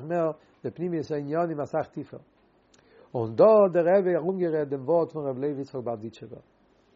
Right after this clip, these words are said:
און דא קומען מיר צוריק צו דעם ווארט, וואס דער הייליגער ברדיצ'בה האט געזאגט. וואס ער האט געזאגט, אז בשעת, אויף וואס איז דער פתגם זיינער, ווען ער גיט דעם ספר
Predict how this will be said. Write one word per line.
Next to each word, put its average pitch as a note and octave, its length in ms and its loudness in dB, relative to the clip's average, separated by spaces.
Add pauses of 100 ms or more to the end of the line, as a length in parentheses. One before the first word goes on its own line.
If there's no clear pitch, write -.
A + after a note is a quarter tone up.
(500)
און A2 120 -4
דא D3+ 80 6 (160)
קומען F3+ 320 -2
מיר D3+ 100 -6
צוריק E3 640 -2
צו - 160 -10
דעם C#3 220 -6
ווארט, E3 180 0
וואס D3+ 120 -2
דער C#3+ 100 -2
הייליגער D3+ 240 -2
ברדיצ'בה B2+ 560 -6
האט A2 100 -8
געזאגט. G#2 480 -12 (800)
וואס A#2 180 -12
ער A2+ 80 -6
האט G#2+ 100 -8
געזאגט, C#3+ 600 2
אז A2 140 -4
בשעת, D3 580 0 (520)
אויף G2+ 200 -8
וואס E3 240 0
איז C3+ 140 -6
דער A2+ 300 -2 (320)
פתגם C#3+ 420 -2
זיינער, A2+ 420 -4 (100)
ווען A2 160 -10
ער A2 60 -8
גיט C#3+ 260 2
דעם B2 120 -4
ספר D3 380 -4